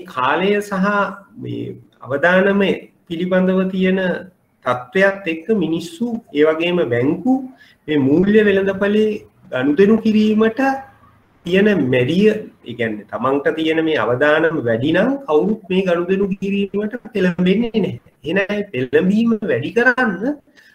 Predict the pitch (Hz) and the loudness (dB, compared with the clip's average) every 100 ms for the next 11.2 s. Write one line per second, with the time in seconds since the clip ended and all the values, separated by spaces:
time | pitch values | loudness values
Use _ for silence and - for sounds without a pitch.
0 | _ - 185 196 185 196 196 202 190 196 | _ -10 -4 -4 -2 0 0 -2 -6 -6
1 | 196 220 277 226 220 208 _ _ _ - | -4 -4 -2 -2 -2 -4 _ _ _ -8
2 | 131 214 240 240 233 233 240 233 185 180 | -4 0 0 0 0 2 2 2 2 0
3 | 180 196 196 202 226 208 151 180 185 214 | 0 0 0 -2 -2 -2 -2 -2 -4 -6
4 | 202 - 190 190 214 208 - _ _ _ | -6 -10 -2 0 0 -4 -10 _ _ _
5 | _ - 127 151 190 208 202 196 196 190 | _ -6 -2 2 2 2 2 2 2 0
6 | 190 196 185 127 - _ _ _ _ 123 | 2 0 0 -2 -6 _ _ _ _ -2
7 | 135 190 208 185 208 202 143 139 160 190 | 2 4 2 0 -2 -2 -2 0 2 2
8 | 190 196 196 196 190 196 190 185 151 - | 0 -4 -4 -2 -2 -2 -4 -4 -4 -8
9 | - 117 139 160 202 254 262 262 _ _ | -12 -4 -4 0 2 2 0 -4 _ _
10 | _ _ _ - 113 151 170 113 104 117 | _ _ _ -4 0 2 2 0 0 2
11 | 151 170 | 2 2